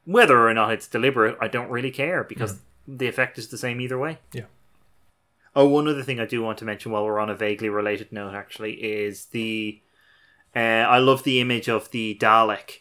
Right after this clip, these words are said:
Speaker 1: in the, down in the cloisters, the sort of trapped Dalek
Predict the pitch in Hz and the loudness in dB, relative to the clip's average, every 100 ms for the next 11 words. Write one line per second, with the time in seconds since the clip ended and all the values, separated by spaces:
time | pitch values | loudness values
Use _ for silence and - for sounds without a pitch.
0 | _ 120 110 104 104 104 123 - - 117 | _ -10 -2 0 2 0 -2 -6 0 0
1 | 110 107 123 117 113 123 110 - 120 113 | 0 -4 -2 -2 -2 -8 -10 -4 0 2
2 | 107 - 113 - 131 110 - - 120 117 | 0 -2 -6 -2 -2 -2 -4 0 4 4
3 | 117 107 - - | 2 -2 -6 -20